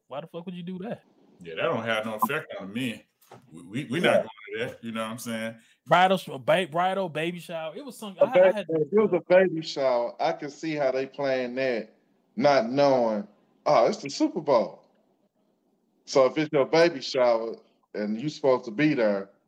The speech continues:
Speaker 1: Yeah,
Speaker 3: a
Speaker 1: I think, I
Speaker 3: covid
Speaker 1: think
Speaker 3: baby
Speaker 1: that's what it
Speaker 3: shower,
Speaker 1: was. It, it was a
Speaker 3: a
Speaker 1: baby
Speaker 3: covid
Speaker 1: shower.
Speaker 3: baby shower,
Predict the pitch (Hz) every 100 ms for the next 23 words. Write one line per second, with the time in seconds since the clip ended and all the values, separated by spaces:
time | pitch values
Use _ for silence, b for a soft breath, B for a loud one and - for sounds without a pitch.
0 | _ - 156 156 143 131 123 110 139 151
1 | 160 156 131 123 127 123 113 143 151 156
2 | 143 127 113 151 170 160 160 151 135 151
3 | 165 160 139 - 127 110 104 107